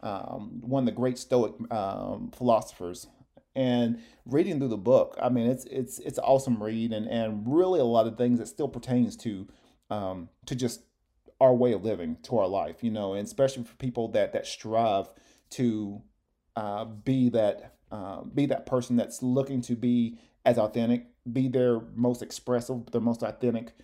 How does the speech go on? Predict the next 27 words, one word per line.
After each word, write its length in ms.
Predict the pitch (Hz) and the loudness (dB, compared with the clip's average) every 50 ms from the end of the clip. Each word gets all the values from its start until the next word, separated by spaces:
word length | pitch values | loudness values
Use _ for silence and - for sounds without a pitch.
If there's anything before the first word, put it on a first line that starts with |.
| _ _ _ _ _ _ | _ _ _ _ _ _
uh, 300 | 101 101 101 98 95 92 98 107 - _ _ _ _ _ _ _ _ | -4 -2 -2 -2 -2 -4 -6 -8 -16 _ _ _ _ _ _ _ _
the, 160 | - 131 123 | 0 0 2
the 140 | 120 127 120 | 2 2 -2
highest 640 | 117 117 - - 135 135 135 127 123 123 - - - - _ _ | -2 -2 -2 2 4 4 6 4 2 0 -2 -8 -16 -20 _ _
version 320 | 135 131 127 120 117 120 120 | 0 2 2 2 2 2 0
of 60 | 110 | 2
themselves. 600 | 113 113 104 - - 110 110 113 127 139 - - - - _ _ _ _ _ _ _ _ _ _ _ _ _ _ _ _ _ _ _ _ _ _ _ _ _ | 0 -2 -4 -4 -6 -6 -6 -6 -6 -8 -10 -16 -20 -20 _ _ _ _ _ _ _ _ _ _ _ _ _ _ _ _ _ _ _ _ _ _ _ _ _
You 200 | 131 139 156 156 | -10 -8 -6 -2
know, 300 | 151 147 143 143 143 143 | 2 4 6 6 6 4
you, 180 | 131 131 135 139 | 4 2 2 2
you're 400 | 135 131 131 123 127 135 131 123 123 - _ - - - - | 2 0 0 2 2 2 2 0 -4 -10 _ -20 -20 -18 -6
going 260 | - 131 135 147 160 | 0 2 2 2 2
to 40 | 156 | 0
have 120 | 156 160 - | -2 -4 -4
to 60 | - | -4
be 100 | 139 160 | -2 -2
a 60 | 151 | -4
professional. 580 | - - - 151 160 175 - - 156 - - - - _ _ _ _ _ | -4 -4 -4 -2 -2 -2 -4 -8 -8 -8 -10 -14 -18 _ _ _ _ _
No, 140 | - 117 123 | -4 -2 -2
you're 160 | 107 107 120 | 0 0 0
gonna 180 | 120 135 139 139 | 0 0 0 0
have 140 | 139 131 131 | 0 0 0
to 340 | 151 135 127 123 123 117 104 - - - - | 0 0 2 2 2 0 -2 -6 -14 -10 -4
put 160 | 143 143 147 | -2 -2 -2
in 160 | 151 147 147 | -2 -2 -2
the 80 | 139 127 | -2 0
work 380 | 117 117 120 120 120 120 - | 0 2 2 2 2 0 -4